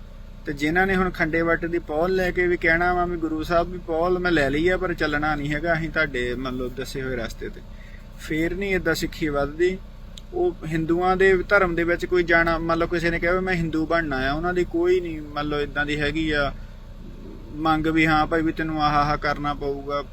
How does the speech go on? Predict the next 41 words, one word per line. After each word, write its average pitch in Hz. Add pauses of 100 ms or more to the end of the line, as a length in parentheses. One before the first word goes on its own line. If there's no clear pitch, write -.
(180)
ਉਹਨਾਂ 151
ਕਹਿਣਾ 156
ਪੂਜਾ 143
ਹੀ 143
ਆ, 139
ਠੀਕ 139
ਆ, 143
ਥਾਲੀਆਂ 135
ਘੁਮਾਉਣੀਆਂ, 135
ਹੋਰ 131
ਇਹ 139
ਸੌਖੇ 127
ਕੰਮ 120
ਆ। - (720)
ਏਦਾਂ 151
ਹੀ 170
ਜਿਹੜੇ 170
ਮੁਸਲਮਾਨ 160
ਆ, 160
ਉਹਨਾਂ 160
ਦਾ 170
ਵੀ 170
ਕੋਈ 160
ਏਡਾ 151
ਵੱਡਾ 139
ਨਹੀਂ 139
ਹੈਗਾ, 147
ਉਹਨਾਂ 151
ਦੀਆਂ 151
ਵੀ 151
ਕੋਈ 147
ਔਖੇ, 131
ਔਖੇ 135
ਕੰਮ 131
ਨਹੀਂ 135
ਹੈਗੇ, 135
ਬਸ 135
ਸੁੰਨਤ 131
ਕਰਾਉਣੀ 131
ਪੈਂਦੀ 123
ਹੈ। 120